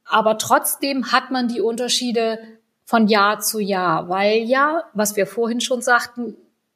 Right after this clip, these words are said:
nicht immer das Jahr gleich abläuft. Also die Linde blüht zwar immer zu den annähernd gleichen Zeitpunkten,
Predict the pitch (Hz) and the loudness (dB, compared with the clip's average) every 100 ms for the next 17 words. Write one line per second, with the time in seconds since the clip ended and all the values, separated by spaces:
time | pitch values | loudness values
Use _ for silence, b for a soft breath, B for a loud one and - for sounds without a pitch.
0 | - 220 254 226 240 247 233 233 247 233 | -2 0 0 0 2 4 4 2 2 2
1 | 240 226 226 240 - 175 - 165 170 175 | 2 2 2 2 -6 -6 -6 -4 -4 -6
2 | - - 196 208 208 202 226 233 240 240 | -12 -10 -6 -4 -2 0 0 0 -4 -6
3 | 240 - - 226 233 220 - 214 202 208 | -4 0 0 0 -4 -6 -6 -6 -6 -6
4 | _ _ - 285 294 240 185 185 190 190 | _ _ 2 4 4 4 4 0 -2 -4
5 | 190 202 208 220 233 - 190 - | -4 -6 0 0 0 -4 -8 -6